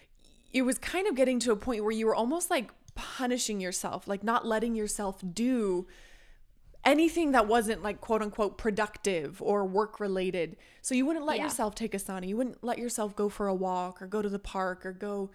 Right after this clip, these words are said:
Speaker 1: shopping because I hadn't done all these things.
Speaker 2: Oh God, no. Well, and I think too, part of the issue was I wanted to play Wonder Woman a little bit. Like, I wanted to write down fifteen things on my to-do list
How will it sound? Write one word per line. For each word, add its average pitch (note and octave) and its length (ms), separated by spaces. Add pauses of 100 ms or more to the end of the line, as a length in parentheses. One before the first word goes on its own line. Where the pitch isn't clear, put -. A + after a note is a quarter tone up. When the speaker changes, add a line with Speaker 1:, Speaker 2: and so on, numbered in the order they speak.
(400)
Speaker 1:
shopping A3 680
because A3+ 680
I G#3+ 100
hadn't G#3+ 320
done G3+ 180
all F#3+ 80
these F3 220
things. E3 380
Speaker 2:
Oh B3 260
God, G#3 380
no. F#3+ 220
Well, B3+ 200
and C4+ 120
I B3+ 160
think A#3 320
too, B3 580
part A3+ 260
of G#3 100
the - 200
issue G3+ 300
was F3+ 560 (120)
I G3+ 300
wanted G3+ 300
to - 180
play G3+ 280
Wonder G3 340
Woman A3+ 320
a A#3+ 80
little B3 240
bit. C4+ 320
Like, G#3+ 160
I G#3 120
wanted G3+ 440
to G3+ 440 (720)
write A3 240
down G#3+ 240
fifteen G#3+ 640
things G3 320
on F#3+ 80
my F#3 140
to-do G3 240
list F3+ 260